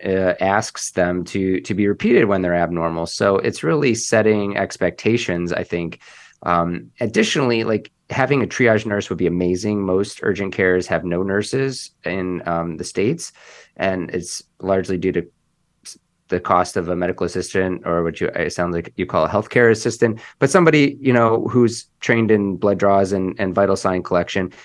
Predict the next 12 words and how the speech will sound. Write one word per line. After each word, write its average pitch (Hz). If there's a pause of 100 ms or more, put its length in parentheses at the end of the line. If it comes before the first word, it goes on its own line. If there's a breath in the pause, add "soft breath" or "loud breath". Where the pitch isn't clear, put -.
is, 104 (180)
is 104
much 113
less 104
expensive 95
to -
pay, 90 (100)
uh, 90
um, 85
for 90
labor 98
costs. 82